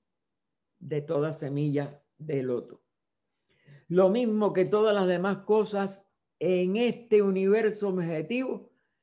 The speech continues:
desde el hombre hasta el ácaro, desde los árboles gigantescos hasta las hojas de hierba más diminutas.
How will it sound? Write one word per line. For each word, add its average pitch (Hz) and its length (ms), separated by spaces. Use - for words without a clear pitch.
desde 175 440
el 180 60
hombre 214 420
hasta 190 260
el 180 80
ácaro, 139 640
desde 175 280
los 180 220
árboles 208 440
gigantescos 180 1000
hasta 139 300
las 139 240
hojas 185 600
de 165 160
hierba 160 720
más 151 600
diminutas. 160 920